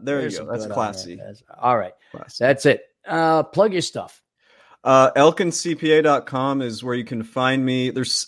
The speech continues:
Speaker 1: fifteen more days to do your taxes for twenty nineteen, so I'll just say it. Do not contact me. Um, <laughs> we have a book that's on Amazon, Elkin's Comprehensive Tax Guide, yada, yada, yada.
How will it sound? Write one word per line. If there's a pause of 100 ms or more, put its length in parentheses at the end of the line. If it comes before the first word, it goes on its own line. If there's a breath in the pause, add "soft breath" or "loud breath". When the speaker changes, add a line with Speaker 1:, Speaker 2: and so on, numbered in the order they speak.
Speaker 1:
fifteen
more
days
to
do
your
taxes
for
twenty
nineteen,
so
I'll
just
say
it.
Do
not
contact
me. (120)
Um, (180)
<laughs>
we
have
a
book
that's
on
Amazon,
Elkin's
Comprehensive
Tax
Guide,
yada,
yada,
yada.